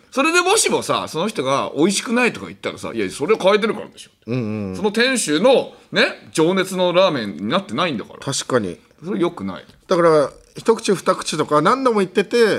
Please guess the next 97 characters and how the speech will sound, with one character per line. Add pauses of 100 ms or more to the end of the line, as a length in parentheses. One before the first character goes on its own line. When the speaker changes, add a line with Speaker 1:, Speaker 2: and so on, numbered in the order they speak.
Speaker 1:
う
ん。
Speaker 2:
え
ー、
ア
レ
ン
ジ、
こ
の
ア
レ
ン
ジ
が
好
き
に
な
っ
て
っ
た
と
か
な
ら
わ
か
る
け
ど、
Speaker 1:
そ
う
い
う
の
は
い
い
よ。
Speaker 2:
い
き
な
り
言
っ
て
か
け
る
の
は、 (380)
ち
ょ
っ
と
あ
れ
だ
ろ
っ
て
い
う
こ
と
で
す
よ
ね。
Speaker 1:
そ
う
そ
う。
そ
う、
で
も、
ど
う
か
な？ (160)
男
子
か
な？
女
子
か
な？ (920)
Speaker 2:
え
ー、 (1040)
女
子
だ
っ